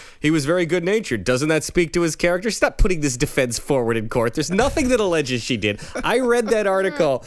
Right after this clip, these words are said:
and it literally said, she said that in response to a question. You can see it in her, in the way that it's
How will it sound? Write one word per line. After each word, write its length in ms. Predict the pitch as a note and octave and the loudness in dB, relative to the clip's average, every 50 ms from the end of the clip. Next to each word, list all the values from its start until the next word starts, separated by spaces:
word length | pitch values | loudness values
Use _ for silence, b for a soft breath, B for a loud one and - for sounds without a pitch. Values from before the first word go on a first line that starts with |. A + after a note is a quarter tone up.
| B B B B B | B B B B B
and 120 | F#3+ G3 | 0 0
it 100 | G3 D#3+ | 0 0
literally 540 | F#3+ G3+ A3 B3 B3 B3 A#3 A#3 A3+ A3+ G#3+ | 0 2 2 2 2 2 0 0 0 0 -2
said, 400 | - - - G#3+ F3+ D3 C3+ C#3 | -2 -2 -2 -2 0 -2 -2 -4
she 180 | - - G#3+ G#3 | -4 -4 -4 -2
said 320 | - - A#3+ A#3 F#3+ E3 | -2 0 -2 -2 0 0
that 180 | F3+ D#3 C3+ - | -2 -2 -2 -2
in 60 | D3 | -4
response 480 | C#3+ C3 - - - C3+ B2 A#2 G#2 - | -6 -6 -6 -4 -4 -4 -4 -4 -6 -6
to 120 | - A2+ | -6 -6
a 60 | G#2 | -6
question. 420 | F#2+ - G#2+ F#2+ F2+ - - - G2 | -4 -4 -6 -6 -8 -10 -12 -8 -4
You 100 | C3+ E3 | -4 -4
can 160 | - E3 C#3+ | -2 -4 -4
see 380 | C3 - - - A#3 G3 B2 F#2 | -6 -6 -4 -2 -2 -2 -2 -4
it 180 | - - - - | -6 -12 -14 -8
in 160 | - C#3+ C3 A2+ | -4 -4 -4 -2
her, 180 | A#2+ B2+ B2 - | -4 -4 -4 -4
in 200 | - E3+ E3 C#3+ | -4 -4 -2 -2
the 80 | D#3 | -2
way 300 | C#3+ C#3+ D3 C#3 B2+ A#2 G#2+ | -2 0 0 0 0 0 0
that 120 | A2+ A2 | -2 -2
it's 180 | A2+ G#2 - - | -2 -2 -6 -8